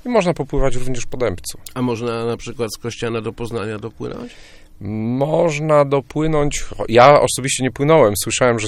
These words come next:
Speaker 1: są, y, tacy zapaleńcy, którzy pływali i spokojnie to kanałem mosińskim do Warty sobie dopływali. I
Speaker 2: Mhm.
Speaker 1: myślę, że to jest możliwe.
Speaker 2: No, czyli tak naprawdę jak można do Poznania, to można i do Szczecina.
Speaker 1: No, to, to chyba już
Speaker 2: Do Szwecji.
Speaker 1: to chyba ci,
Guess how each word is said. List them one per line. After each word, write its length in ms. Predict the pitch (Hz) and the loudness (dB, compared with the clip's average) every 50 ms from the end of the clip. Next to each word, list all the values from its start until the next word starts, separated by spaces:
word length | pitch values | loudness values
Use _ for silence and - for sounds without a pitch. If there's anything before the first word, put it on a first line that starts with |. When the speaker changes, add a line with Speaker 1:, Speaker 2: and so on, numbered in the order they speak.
| - - | -2 0
Speaker 1:
są, 240 | - 131 127 123 113 92 | 2 2 2 2 0 -2
y, 480 | 71 87 104 107 107 104 104 101 101 95 | -2 -2 0 0 0 0 -2 -2 -4 -2
tacy 320 | - 101 98 98 - - 104 95 90 | -2 -2 -2 -2 -6 -10 -8 -6 -6
zapaleńcy, 540 | 110 101 - 107 104 104 113 120 - - 104 | -6 -4 -2 0 0 2 0 -2 -4 -10 -10
którzy 240 | - - 110 104 | -10 -10 -10 -8
pływali 580 | 95 - 120 107 117 135 139 127 107 107 110 117 - - - - - - | -6 -4 -2 2 4 4 4 4 2 -2 -6 -8 -10 -16 -20 -20 -16 -12
i 60 | - | -12
spokojnie 380 | - - - - 120 120 120 110 | -10 -8 -6 -4 -2 -2 -2 -4
to 60 | 107 | -4
kanałem 400 | - 110 107 110 117 117 117 113 | -4 -2 0 0 2 2 0 0
mosińskim 580 | 110 101 - - 120 120 120 - - 117 110 104 | -2 -4 -4 -4 -6 -6 -6 -6 -8 -8 -8 -4
do 220 | 92 113 110 107 | -2 -2 0 2
Warty 340 | 104 110 110 113 - - - - | 2 2 2 2 0 -4 -4 -4
sobie 340 | - 110 104 104 104 101 98 101 - - - - | -4 -4 -2 -2 -2 -2 -4 -6 -10 -12 -14 -14
dopływali. 680 | - 90 98 104 98 - 117 104 101 98 85 80 - - - - - - - - - - | -14 -12 -10 -10 -6 -6 -4 0 2 2 2 0 -2 -8 -14 -18 -18 -20 -20 -18 -14 -12
I 20 | |
Speaker 2:
Mhm. 180 | 196 135 - 160 | -10 -6 0 2
Speaker 1:
myślę, 260 | 185 196 - 277 294 285 | 2 2 2 2 0 -2
że 100 | 294 294 | -2 -4
to 80 | 320 | -4
jest 120 | 311 294 285 | -4 -4 -4
możliwe. 400 | 311 285 233 202 185 - - - - | -6 -6 -6 -8 -10 -10 -12 -12 -12
Speaker 2:
No, 140 | - - - | -12 -12 -10
czyli 180 | 175 120 95 80 | -8 -10 -10 -10
tak 180 | - - - - | -10 -10 -8 -6
naprawdę 340 | 104 95 - 107 110 117 | -6 -6 -4 -4 -4 -4
jak 100 | 113 110 | -4 -4
można 220 | 113 110 107 113 110 | -4 -4 -4 -4 -6
do 80 | 110 107 | -6 -6
Poznania, 400 | - 113 107 117 113 117 120 117 | -8 -8 -8 -6 -6 -6 -6 -6
to 80 | 120 | -6
można 300 | 117 113 110 110 117 113 | -8 -8 -8 -8 -6 -6
i 80 | 117 117 | -6 -6
do 100 | 110 117 | -8 -12
Szczecina. 520 | - - - 131 131 139 131 104 92 85 78 - - - - - - - - - - - - - - - - - | -10 -10 -10 -8 -8 -6 -6 -6 -8 -8 -10 -14 -20 -20 -20 -20 -20 -20 -20 -20 -18 -18 -18 -18 -20 -18 -14 -10
Speaker 1:
No, 440 | 269 254 233 202 165 151 139 135 - - - | -8 -6 -4 -4 -4 -4 -4 -6 -8 -4 0
to, 300 | - 170 165 139 - 123 - - | 2 4 4 4 2 0 -2 0
to 100 | - 180 | 2 2
chyba 240 | 139 - - - - - - - | 6 8 10 12 12 12 12 12
już 120 | 156 151 123 | 12 12 12
Speaker 2:
Do 60 | 120 | 10
Szwecji. 520 | - - - - 147 143 - - - - - - - - - | 6 4 4 4 2 2 2 -2 -6 -6 -8 -8 -10 -6 -2
Speaker 1:
to 120 | - 135 | -2 0
chyba 240 | 127 147 - 131 139 117 127 - - - | 0 0 2 2 2 2 0 -4 -2 -2
ci, 140 | - 156 151 | 0 0 -2